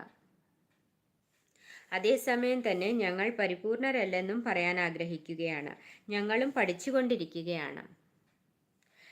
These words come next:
ഞങ്ങൾ ഈശ്വരൻ്റെ അടുക്കൽ എത്തിയാൽ മാത്രമേ പൂർണ്ണമായി പരിശുദ്ധരായി തീരുകയുള്ളൂ. അപ്പോൾ കു-, മുകളിലോട്ടുള്ള മണ്ഡലത്തിൽ പോകാനായിട്ട് ഇപ്പോഴും പഠിച്ചുകൊണ്ടേയിരിക്കുകയാണ്.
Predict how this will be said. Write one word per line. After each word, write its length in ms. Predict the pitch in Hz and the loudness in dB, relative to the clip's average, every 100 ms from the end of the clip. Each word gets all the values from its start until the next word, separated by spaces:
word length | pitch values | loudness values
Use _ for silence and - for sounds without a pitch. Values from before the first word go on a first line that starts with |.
| - _ | -20 _
ഞങ്ങൾ 340 | 214 220 254 269 - | -2 0 2 2 2
ഈശ്വരൻ്റെ 560 | 226 220 269 277 277 | -2 0 0 0 4
അടുക്കൽ 400 | 269 202 196 226 214 | 4 4 2 2 2
എത്തിയാൽ 400 | 190 226 214 233 | 0 0 0 0
മാത്രമേ 500 | 214 175 - 190 220 | 0 -4 -2 -2 -2
പൂർണ്ണമായി 640 | 247 202 185 208 226 240 | -2 -4 -4 -2 0 -2
പരിശുദ്ധരായി 800 | 247 196 175 202 180 202 214 220 | 0 -2 -4 -6 -6 -4 0 0
തീരുകയുള്ളൂ. 720 | 226 190 156 165 170 151 147 - | 0 -4 -4 -4 -4 -4 -6 -8
അപ്പോൾ 200 | 175 269 | -10 -10
കു-, 180 | - 202 190 | -10 -10 -8
മുകളിലോട്ടുള്ള 640 | 190 185 214 247 269 262 254 | -10 -6 -2 0 -2 -2 0
മണ്ഡലത്തിൽ 560 | 254 196 170 175 208 220 | 0 -2 -2 -4 -4 -6
പോകാനായിട്ട് 600 | 220 175 160 170 180 214 | -6 -4 -4 -4 -6 -8
ഇപ്പോഴും 420 | 208 175 175 208 | -8 -4 -4 -4
പഠിച്ചുകൊണ്ടേയിരിക്കുകയാണ്. 1300 | 240 170 170 180 180 170 190 185 160 - 165 147 - | -6 -6 -8 -8 -6 -2 -2 -2 -6 -6 -6 -6 -8